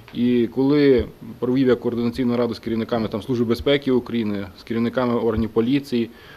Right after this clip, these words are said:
націлено на те, щоб всі оперативні служби попрацювали саме по використанню бюджетних коштів,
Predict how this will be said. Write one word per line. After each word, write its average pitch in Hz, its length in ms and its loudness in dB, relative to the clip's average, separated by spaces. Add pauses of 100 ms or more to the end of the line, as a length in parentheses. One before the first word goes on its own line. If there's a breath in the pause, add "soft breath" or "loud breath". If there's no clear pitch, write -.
(120)
націлено 127 400 2
на 120 60 4
те, 165 160 2
щоб 117 160 -4
всі 143 200 0
оперативні 117 720 2
служби 151 360 0
попрацювали 120 640 0
саме 139 300 0
по 110 240 2
використанню 117 560 0
бюджетних 135 560 2
коштів, 151 440 -2